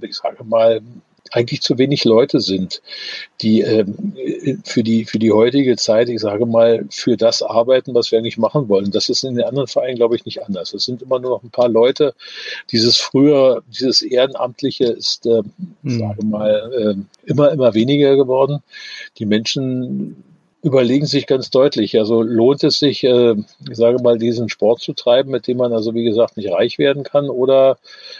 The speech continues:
Speaker 1: äh, kümmere ich mich um meine Karriere, um den Beruf, um mein Studium? Und viele Spieler hören, ich sage mal, relativ zeitig auf, äh, zu spielen, die noch weiterspielen können. In den Vereinen ist es schwierig.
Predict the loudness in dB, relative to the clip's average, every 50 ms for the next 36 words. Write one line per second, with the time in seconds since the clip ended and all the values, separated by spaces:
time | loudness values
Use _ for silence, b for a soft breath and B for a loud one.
0 | B B -2 0 2 4 2 2 0 -2 -6 -8 -8 -4 -2 0 0 0 -2 -4
1 | -4 -2 0 0 0 0 -2 -2 -2 0 0 2 2 2 2 2 0 0 -2 -2
2 | -2 0 0 2 2 2 2 0 -4 -10 -12 -10 -6 -2 -2 0 0 -2 -2 -2
3 | 0 0 2 4 4 2 2 0 -2 -4 -6 -10 -12 -6 -4 0 0 0 0 0
4 | -2 -2 0 2 4 2 2 2 -2 B B B B B B B B B B B
5 | B _ 2 4 4 4 4 2 -2 -4 -6 -8 -10 -10 -8 -6 -6 -6 -6 -4
6 | -6 -6 -4 -2 -2 0 0 0 -2 -2 -2 0 2 2 2 2 0 -4 -10 -6
7 | -4 0 2 2 2 2 0 -2 -6 -6 -4 0 2 4 4 2 0 -2 -4 0
8 | 2 4 4 2 2 -2 -6 -8 -8 -8 -4 0 2 2 2 2 0 0 0 2
9 | 2 2 2 2 2 0 0 -2 -2 -2 -2 -2 -2 0 0 0 0 0 -4 -8
10 | -6 -4 -6 -6 -4 -2 -2 0 2 2 2 2 2 0 -2 -2 -2 -2 -2 -4
11 | -4 -4 -2 0 2 4 4 4 2 2 -2 -6